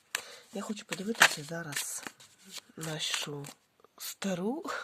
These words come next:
рубрику «За поребриком». Отже, що там за поребриком у Кремлі?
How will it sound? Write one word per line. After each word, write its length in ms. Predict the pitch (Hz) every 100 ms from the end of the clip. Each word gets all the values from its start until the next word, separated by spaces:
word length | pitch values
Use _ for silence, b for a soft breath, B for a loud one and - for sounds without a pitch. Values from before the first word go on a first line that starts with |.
| B B B B B
рубрику 480 | 170 220 202 180 170
«За 120 | 165
поребриком». 580 | 202 170 156 143 - - 135 - - - B B B B B B B B B
Отже, 300 | 202 170 156
що 240 | - - 247
там 240 | 185 160
за 180 | 170 185
поребриком 840 | 185 160 240 226 220 214 202 208 -
у 120 | 190
Кремлі? 520 | 180 170 165 160 151